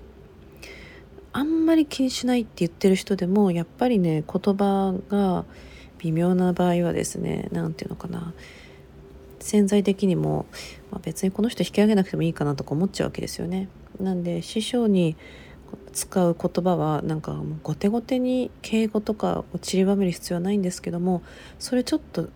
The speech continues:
打ってくるのは避けた方がいいかなと思います。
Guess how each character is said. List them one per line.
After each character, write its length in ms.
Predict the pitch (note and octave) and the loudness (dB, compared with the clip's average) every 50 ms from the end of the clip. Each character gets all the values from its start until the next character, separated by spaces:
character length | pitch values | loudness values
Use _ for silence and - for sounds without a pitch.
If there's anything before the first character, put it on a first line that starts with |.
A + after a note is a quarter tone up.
| - - | -10 -2
打 100 | - B3 | 0 0
っ 20 | B3+ | 0
て 260 | - - - - E3+ | 0 -8 -4 -4 -4
く 200 | - - - F#3 | -2 2 2 4
る 160 | F3 E3+ E3 | 4 4 2
の 160 | E3 F3+ G#3+ | 2 2 2
は 300 | D4 F4 A#3+ F3 E3 E3 - - - - - - - - - - - - - - - - | 2 2 2 0 0 -4 -10 -16 -20 -20 -20 -20 -20 -20 -20 -20 -20 -20 -20 -20 -20 -16
避 160 | - - F3 | -6 -6 -4
け 100 | - D#3 | -4 -4
た 100 | - D3+ | -8 -8
方 120 | C#3+ D3+ | -10 -8
が 100 | D3 C#3+ | -6 -6
い 20 | C#3 | -8
い 40 | C#3+ | -8
か 140 | - - | -4 -2
な 180 | F#3+ G#3+ A3+ G#3+ | -2 0 0 -2
と 100 | G#3+ - | -4 -6
思 120 | D#3+ - | -8 -6
い 80 | - - | -6 -8
ま 160 | - E3 E3 | -6 -6 -6
す。 160 | E3 - - | -6 -8 -12